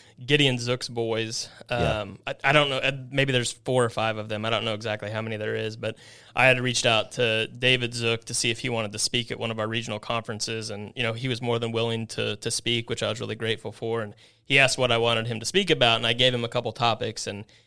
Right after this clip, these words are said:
Speaker 1: he said, "Uh, you know, that's really not for me. My brother's probably better at that. I'm gonna bring him with me." And then during their presentation, they spent time talking about,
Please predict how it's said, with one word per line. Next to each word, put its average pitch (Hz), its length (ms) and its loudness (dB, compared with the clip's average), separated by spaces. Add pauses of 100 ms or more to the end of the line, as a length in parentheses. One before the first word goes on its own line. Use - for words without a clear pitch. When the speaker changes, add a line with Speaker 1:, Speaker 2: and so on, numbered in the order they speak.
(100)
Speaker 1:
he 135 160 -2
said, 123 240 0
"Uh, 175 180 8
you 165 100 4
know, 160 120 10
that's 170 240 8
really 160 200 6
not 151 200 6
for 131 160 0
me. 143 340 6
My 127 140 6
brother's 127 500 2
probably 127 320 2
better 131 280 6
at 117 100 0
that. 113 220 4
I'm 143 100 2
gonna 127 120 2
bring 123 280 0
him 123 300 0
with 127 240 2
me." 101 260 -6 (540)
And 151 160 4
then 147 240 8
during 165 320 6
their 143 140 4
presentation, 127 840 2
they 123 180 2
spent - 500 -2
time 131 420 2
talking 123 380 0
about, 113 540 -2